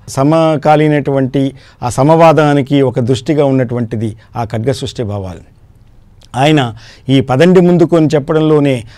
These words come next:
ఆ జయభేరి మోగిస్తూ ఒక, ఆ, దుర్నీతిపై "కుడి ఎడమల దగా దగా" అంటూ అందరినీ హెచ్చరిస్తూనే ఈ దౌర్జన్యాలపై, దోపిడీలపై ఒక సమర శంఖారావంగా పూరించినటువంటిది ఆ మహాప్రస్థానం.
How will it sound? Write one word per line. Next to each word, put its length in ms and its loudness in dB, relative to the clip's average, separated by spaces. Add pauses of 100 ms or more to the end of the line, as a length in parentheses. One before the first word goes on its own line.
(120)
ఆ 140 -2
జయభేరి 560 4
మోగిస్తూ 640 0 (240)
ఒక, 160 -2 (540)
ఆ, 420 -4
దుర్నీతిపై 760 4 (560)
"కుడి 160 4
ఎడమల 380 6
దగా 320 4
దగా" 400 2 (140)
అంటూ 380 0 (260)
అందరినీ 360 4
హెచ్చరిస్తూనే 920 0 (240)
ఈ 140 2
దౌర్జన్యాలపై, 920 4
దోపిడీలపై 920 4 (260)
ఒక 140 -2
సమర 360 2
శంఖారావంగా 800 0
పూరించినటువంటిది 960 -2 (220)
ఆ 140 0
మహాప్రస్థానం. 800 -4